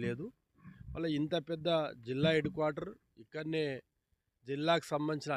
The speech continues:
అధికారులందరూ ఇక్కడనే ఉంటారు, అయినా దొంగతనాలు కా-, ఆగడం లేదు. మళ్ళీ ఈరోజు అధికారులు నిమ్మకు నీరెత్తినట్లు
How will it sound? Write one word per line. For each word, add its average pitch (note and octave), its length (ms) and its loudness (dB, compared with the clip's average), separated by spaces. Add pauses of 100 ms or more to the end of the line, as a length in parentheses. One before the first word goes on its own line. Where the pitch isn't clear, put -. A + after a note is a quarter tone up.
అధికారులందరూ C#3 680 -4
ఇక్కడనే C3 360 -10
ఉంటారు, A#2 240 -16 (340)
అయినా F#3 220 4 (120)
దొంగతనాలు D3+ 680 0
కా-, A2 220 -8
ఆగడం A#2+ 320 -4 (100)
లేదు. F2 120 -16 (520)
మళ్ళీ F#3+ 140 0 (120)
ఈరోజు F3+ 340 6 (400)
అధికారులు F3+ 600 4 (440)
నిమ్మకు E3 380 0
నీరెత్తినట్లు D#3 760 0